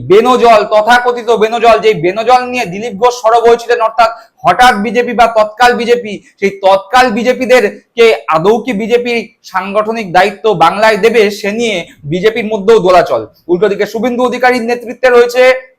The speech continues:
নব্য বিজেপির লবি, তারাও আশা করে বসে আছে যে শ্রমিক ভট্টাচার্য যখন নতুন সাং-, সংগঠন সাজাবে বা নতুন কমিটি করবে, জেলা কমিটি, রাজ্য কমিটি হবে,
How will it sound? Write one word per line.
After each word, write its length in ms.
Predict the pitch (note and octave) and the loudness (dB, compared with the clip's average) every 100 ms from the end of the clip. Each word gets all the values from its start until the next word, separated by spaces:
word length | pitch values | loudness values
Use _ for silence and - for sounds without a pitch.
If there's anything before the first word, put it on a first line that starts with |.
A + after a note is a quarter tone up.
| _ - | _ -6
নব্য 320 | D#3 F#3 G3 | -2 0 0
বিজেপির 440 | G3+ A3 G#3+ A3+ G#3+ - D3+ | 0 2 0 -2 -8 -10 0
লবি, 380 | F3+ G3+ A3+ A3 _ _ _ - | 2 2 0 -6 _ _ _ -4
তারাও 300 | E3 F#3 A3 | 2 4 4
আশা 240 | G#3 A3+ | 2 0
করে 180 | A3+ A#3 | 0 0
বসে 260 | G#3 A3 B3 | -2 0 2
আছে 360 | A#3+ B3 B3 | 2 2 -2
যে 120 | A3 A3 | -2 -4
শ্রমিক 320 | A3 A#3+ G#3 | -6 -6 -2
ভট্টাচার্য 460 | B3 B3+ B3+ A#3 | -2 0 0 0
যখন 220 | B3 B3 A#3 | -2 0 -2
নতুন 560 | G#3 G#3 C4 C#4+ C4+ - _ | -6 -6 -2 -2 -2 -10 _
সাং-, 380 | - G#3 G#3 - | -4 -4 -6 -6
সংগঠন 460 | G#3 G#3+ A#3+ B3 A3+ | -4 -2 0 -2 -2
সাজাবে 360 | A3 A3+ A3+ | 0 2 2
বা 120 | G#3+ | 0
নতুন 320 | G3+ G3+ B3+ B3 | -2 -6 -4 -2
কমিটি 300 | A#3 A#3 A3 | -2 -4 -4
করবে, 280 | A3 A3+ | -2 0
জেলা 200 | A3 A3 | 0 0
কমিটি, 300 | A3+ A3 A3 | 0 -2 -2
রাজ্য 300 | A3 G3+ F#3+ | -2 -2 -2
কমিটি 260 | A3 A3 G#3+ | -4 -4 -2
হবে, 340 | G3+ A3 F#3+ | 2 2 0